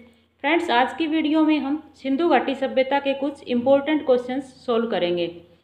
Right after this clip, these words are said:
ये वे question हैं जो बार बार सभी परीक्षाओं में पूछे जाते हैं। पहला question है, निम्नलिखित कथनों पर विचार कीजिए। Option ए, हड़प्पा के निवासियों को लोहा का कोई ज्ञान नहीं था, ये सही कथन है।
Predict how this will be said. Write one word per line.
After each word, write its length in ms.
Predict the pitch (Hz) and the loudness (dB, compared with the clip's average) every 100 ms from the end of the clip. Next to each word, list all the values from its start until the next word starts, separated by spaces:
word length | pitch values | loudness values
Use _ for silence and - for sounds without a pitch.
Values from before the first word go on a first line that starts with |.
| _ - | _ -6
ये 120 | 262 | -2
वे 140 | 277 | 0
question 380 | 311 311 311 302 | 0 -2 0 0
हैं 160 | 254 294 349 - - | 0 -4 -8 -16 -14
जो 220 | 208 254 302 - | 0 2 2 -2
बार 220 | 214 254 | 2 2
बार 280 | 262 277 277 - - - _ _ _ | 4 2 2 -4 -16 -20 _ _ _
सभी 200 | 254 240 | -2 -2
परीक्षाओं 420 | 269 247 240 247 | 0 -2 0 -2
में 140 | 233 269 | -2 -2
पूछे 240 | 240 240 | -2 -2
जाते 300 | 214 175 185 | -4 -6 -6
हैं। 200 | 180 175 165 - - - - - - - - - | -10 -10 -14 -18 -20 -20 -20 -20 -20 -20 -20 -2
पहला 260 | 226 254 311 | 2 4 4
question 320 | 339 339 320 | 2 2 2
है, 120 | 320 | 4
निम्नलिखित 640 | 277 285 302 302 320 349 | 4 4 2 0 -2 -2
कथनों 280 | 277 277 269 | -2 -2 -4
पर 200 | 277 285 | -4 -4
विचार 400 | 254 247 240 247 233 | -4 -2 -2 -2 -2
कीजिए। 440 | 214 175 185 170 - - - - - - - - | -4 -4 -10 -12 -14 -20 -20 -20 -20 -20 -20 -14
Option 320 | - 220 339 311 | -10 -4 -2 0
ए, 160 | 269 | 0
हड़प्पा 400 | 254 220 220 285 | 0 -2 -2 -2
के 120 | 311 320 | 0 2
निवासियों 520 | 294 262 247 262 285 | 2 2 0 -2 -4
को 160 | 269 277 | 0 0
लोहा 420 | 240 247 254 285 | 4 4 4 0
का 140 | 262 262 | -2 2
कोई 200 | 254 247 | 2 2
ज्ञान 300 | 240 233 233 | 0 -2 -2
नहीं 240 | 208 208 | -4 -6
था, 300 | 233 269 - 220 | -8 -10 -12 -16
ये 60 | |
सही 200 | 214 208 | -6 -4
कथन 300 | 220 254 254 | -2 -4 -4
है। 180 | 247 302 | -6 -8